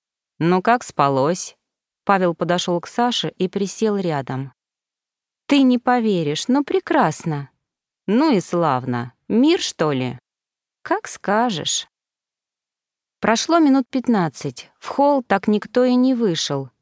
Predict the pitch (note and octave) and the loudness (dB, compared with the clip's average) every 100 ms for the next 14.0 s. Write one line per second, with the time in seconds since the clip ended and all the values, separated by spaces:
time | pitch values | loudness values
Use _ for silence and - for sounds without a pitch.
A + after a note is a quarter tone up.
0 | _ _ _ - G#3 G3+ G#3+ A#3 A3 G3+ | _ _ _ 0 0 2 0 2 2 2
1 | G3 - G3 F#3 F#3 - F#3+ - C#4 B3 | -2 0 0 0 -4 -2 -2 0 2 4
2 | G3 F#3+ A3 G3 G3 G3 - F3+ G3 - | 2 2 0 0 -2 -4 -6 -6 -8 -4
3 | G3 F#3+ E3+ C#3 C3 - _ _ _ _ | -2 -2 -2 -4 -8 -12 _ _ _ _
4 | _ _ _ _ _ - G3+ F#3+ G#3 G3+ | _ _ _ _ _ 2 2 4 4 4
5 | F3+ G3+ G3+ G3 - G3 A3 A3+ A#3 A3+ | 4 2 4 2 2 2 2 0 2 2
6 | D3+ C#3+ C3 C#3 D3+ E3 - D3+ B2+ - | 2 0 -2 0 0 -2 -2 -2 -2 -4
7 | A#2+ - _ _ _ - F3+ F3 F3+ F#3 | -6 -6 _ _ _ 0 0 0 -2 -4
8 | - F3+ D#3+ D#3 E3+ F3 F3 D3 C3 - | -2 -2 -2 -4 -4 -2 -2 -4 -6 -12
9 | _ _ _ _ _ _ - A#3 A3 C4+ | _ _ _ _ _ _ -2 0 2 2
10 | C4 B3+ A#3 - A#3+ B3 D4 - G3 E3+ | 4 2 0 0 0 0 0 0 2 2
11 | - A3+ A3+ A3+ B3 A#3+ A3 A3+ A3+ B3+ | 2 0 2 2 4 2 0 0 2 4
12 | C4 A#3+ A3 G#3+ - G3+ G3+ G#3+ A#3+ A#3+ | 2 2 0 0 0 -2 0 0 0 0
13 | - G3+ G3+ G#3 F#3 E3 C#3+ - C3+ C3 | 0 0 0 0 0 -2 -4 -6 -6 -6